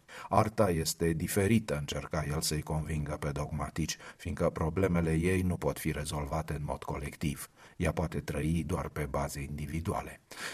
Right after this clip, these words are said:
Venirea lui Yuri Andropov, fostul șef al K G B-ului, la putere în noiembrie o mie nouă sute optzeci și doi, a pus o presiune suplimentară asupra regizorului și a teatrului Taganka.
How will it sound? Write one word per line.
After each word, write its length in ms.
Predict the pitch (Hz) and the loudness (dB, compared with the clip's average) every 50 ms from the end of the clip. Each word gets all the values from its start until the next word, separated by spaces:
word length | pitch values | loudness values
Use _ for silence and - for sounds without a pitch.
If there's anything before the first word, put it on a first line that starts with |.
| - - | -10 -2
Venirea 400 | - 117 117 120 135 139 139 127 | 4 6 6 8 10 12 12 12
lui 160 | 123 120 123 117 | 12 12 12 12
Yuri 240 | 127 135 127 123 | 12 12 12 12
Andropov, 560 | 120 117 120 117 127 147 151 143 - 151 147 - | 10 10 10 10 10 10 10 10 12 10 10 10
fostul 460 | - 78 76 73 - - 78 76 73 | 6 2 0 0 0 0 0 0 0
șef 280 | - - 95 82 - | 2 0 0 0 2
al 120 | 82 80 76 | 2 0 2
K 140 | - 87 85 | 2 0 0
G 180 | 78 82 85 | 2 0 0
B-ului, 460 | 80 85 98 104 98 92 87 82 80 | 2 4 4 6 6 4 4 4 2
la 140 | 76 76 71 | 2 2 2
putere 540 | 71 - 85 82 - 95 98 98 87 85 76 73 | 2 0 -2 -2 2 2 4 4 4 2 0 0
în 60 | 71 | 0
noiembrie 540 | 71 73 82 87 90 95 82 76 71 71 71 | 0 0 0 0 0 2 0 0 0 -2 -2
o 60 | 69 | -2
mie 160 | 71 78 78 | -2 -2 -2
nouă 160 | 78 78 76 | -2 -2 -2
sute 200 | - - - - | -4 -4 -2 0
optzeci 260 | 85 87 85 98 95 - | 0 0 0 0 0 2
și 160 | - 110 104 | 2 2 4
doi, 320 | 98 117 120 123 117 107 | 8 10 10 10 10 10
a 80 | 85 80 | 8 6
pus 220 | - 90 85 - | 2 0 0 2
o 100 | - 76 | 2 2
presiune 500 | 73 - 76 78 - - 90 85 80 78 | 2 0 -2 -4 -2 -2 0 0 0 0
suplimentară 840 | 76 - 92 80 - 85 82 80 80 80 78 76 - 82 76 67 65 | 0 -2 -2 -2 0 0 2 2 2 2 2 2 2 2 2 2 0
asupra 400 | 60 - - 71 65 67 67 69 | -4 -4 -4 -4 -4 -4 -4 -4
regizorului 800 | 67 71 69 71 78 82 80 82 90 87 85 82 80 80 85 85 - - - - | -4 -4 -4 -4 -4 -4 -2 0 0 2 2 2 2 2 0 0 -2 -8 -16 -12
și 180 | - - - 104 | -8 0 2 4
a 80 | 87 - | 4 4
teatrului 560 | - - - 71 - - - 71 65 67 71 | 2 0 0 0 0 -2 -4 -4 -4 -4 -2
Taganka. 640 | - - - 82 80 90 73 76 78 - - - - | 0 2 2 2 2 2 0 0 0 0 0 0 0